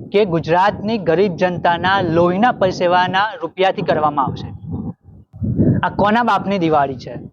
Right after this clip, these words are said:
સાત ઓક્ટોબર બે હજાર ચોવીસના રોજ ગુજરાત સરકાર દ્વારા પ્રધાનમંત્રીના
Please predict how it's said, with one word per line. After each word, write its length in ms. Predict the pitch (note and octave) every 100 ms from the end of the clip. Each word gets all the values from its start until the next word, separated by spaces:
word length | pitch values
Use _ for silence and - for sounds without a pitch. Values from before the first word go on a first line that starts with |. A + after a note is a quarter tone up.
| _ - - - - -
સાત 440 | - D#3+ G3 A3
ઓક્ટોબર 500 | G3+ - F3 D#3+ F3+
બે 360 | G3+ E3 D#3+ F3+
હજાર 220 | F3+ F#3+
ચોવીસના 680 | F#3 F#3 D#3 F3+ E3+ F3 D#3+
રોજ 380 | C3+ C#3+ - - - - - - - -
ગુજરાત 460 | - E3+ E3 G#3+ A3
સરકાર 340 | F3+ D#3 F3
દ્વારા 480 | E3+ D3+ C#3 C#3 F3 - -
પ્રધાનમંત્રીના 1040 | F3+ D#3 A3+ A3+ G3+ F3+ E3 D#3+ D#3+ F#3+